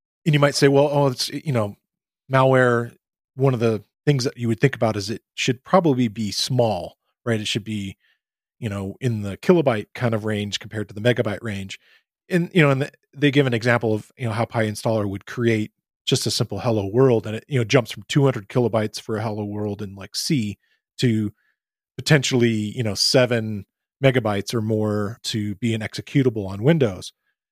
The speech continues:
But seven megabytes to the majority of people that are out there probably doesn't seem like very much these days. To us programmers, it may seem like a lot, and, you know, people that are, you know, have kin-, kinda gone through this transition, but, you know, there's, like,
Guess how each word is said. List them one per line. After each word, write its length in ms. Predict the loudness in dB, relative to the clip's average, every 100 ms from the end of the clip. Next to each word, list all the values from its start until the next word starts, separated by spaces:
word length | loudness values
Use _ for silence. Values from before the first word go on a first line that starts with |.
| _ 2
But 180 | 2 _ _ _
seven 260 | 6 6 8
megabytes 440 | 4 6 4 4 -10 _ _ _ _ -4
to 720 | 4 4 6 4 4 0 -4 -10 _
the 100 | 0
majority 420 | 2 6 6 6
of 100 | 2
people 220 | 0 0 0
that 120 | 2
are 80 | 4
out 200 | 4 4
there 500 | 2 2 0 -2 -8 _ _ _ _
probably 180 | 2 4
doesn't 220 | 4 -2
seem 200 | 0 2
like 180 | 2 0
very 180 | -4 -8
much 300 | -8 -12 -10
these 180 | -10 -10
days. 280 | -12 -12 -2
To 240 | 2 2
us 240 | 2 -2 -2
programmers, 520 | 4 4 6 2 -2
it 80 | -4
may 120 | -4
seem 240 | -4 -4
like 180 | -4 -8
a 40 | -8
lot, 280 | -6 -8 -10
and, 280 | -10 -10 -12
you 120 | -12
know, 80 | -10
people 240 | -10 -10
that 140 | -12 -14 _ _ _ -8
are, 140 | -8 -2
you 120 | -2
know, 80 | -2
have 180 | -8 -14 _ _ -4
kin-, 200 | -4 2
kinda 200 | 2 4
gone 160 | 4 2
through 140 | 0
this 120 | 0
transition, 560 | 0 0 4 2 2 -2
but, 180 | -2 -4 _ _ _ 2
you 80 |
know, 40 | 4
there's, 220 | 4 2
like, 160 | -2